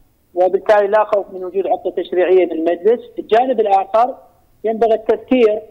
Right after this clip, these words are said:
أنه القوى السياسية لها تمثيل في اللجنة المالية، وبالتالي أي قرارات تتخذ من قبل اللجنة المالية س-،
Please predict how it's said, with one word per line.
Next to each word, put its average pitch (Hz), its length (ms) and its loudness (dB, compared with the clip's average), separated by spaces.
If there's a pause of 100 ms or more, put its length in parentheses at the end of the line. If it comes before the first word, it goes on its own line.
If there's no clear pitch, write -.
(160)
أنه 196 100 -12 (240)
القوى 233 260 0
السياسية 214 540 2
لها 214 180 2
تمثيل 208 580 -2
في 190 60 -4
اللجنة 175 240 -4
المالية، 175 560 0 (500)
وبالتالي 214 720 0
أي 247 100 0
قرارات 208 460 -2 (260)
تتخذ 214 480 -4
من 180 160 -12
قبل 202 220 0
اللجنة 196 300 -2
المالية 214 640 0 (440)
س-، 196 260 2